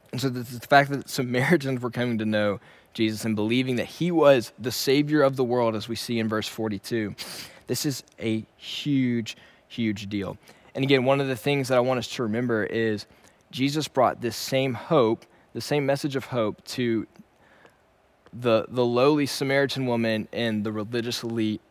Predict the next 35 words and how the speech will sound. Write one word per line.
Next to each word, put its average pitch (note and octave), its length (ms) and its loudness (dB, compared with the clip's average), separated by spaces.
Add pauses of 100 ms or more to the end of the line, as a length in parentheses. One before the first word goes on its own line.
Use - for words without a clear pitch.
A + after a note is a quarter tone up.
Nicodemus, G#2+ 680 -4 (240)
uh, G2+ 200 -6
the G2 100 -8
religious A2+ 500 -4
elite A#2+ 220 -4
Pharisee. G#2 760 -2 (1080)
The A2+ 80 -2
same C3+ 340 2
message A#2+ 380 0
goes G2+ 240 -4
to G2+ 80 -10
both F2+ 320 -6
of E2+ 100 -12
them. F2+ 280 -14 (320)
And G#2+ 220 0
that's A2+ 180 2
something B2+ 220 -4
that A#2+ 100 2
I - 20 4
want A#2+ 180 0
us - 60 -6
to A#2+ 80 -4
remember B2 260 0
as A2+ 160 0
we A#2 60 -4
go A2 160 -2
forward A#2+ 640 0
and A2 180 -4
go, A2 380 0 (260)
uh, G#2+ 300 0
into C3+ 340 0
our G#2+ 180 2
weeks, G#2 360 -6 (180)
remembering B2+ 580 0
that A2 200 0